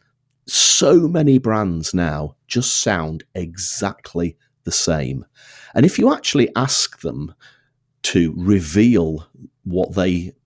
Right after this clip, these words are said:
say their brand personalities are made of, they'll come up with just bland terminology like, "Well,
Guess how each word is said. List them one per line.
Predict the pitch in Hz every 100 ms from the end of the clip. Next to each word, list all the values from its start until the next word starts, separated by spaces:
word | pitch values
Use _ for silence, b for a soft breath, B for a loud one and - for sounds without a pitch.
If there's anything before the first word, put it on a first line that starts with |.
| -
say | - - 87
their | 80 85
brand | - 87 82
personalities | - 82 78 90 101 98 - 76
are | 78
made | 98 117 113
of, | 64 - B B B
they'll | 127 160
come | - 196
up | 208 -
with | 82 - - _ -
just | 143 - -
bland | 95 98 107 107 98 90 82 -
terminology | - 95 85 80 85 85 82 76
like, | 71 104
"Well, | 110 110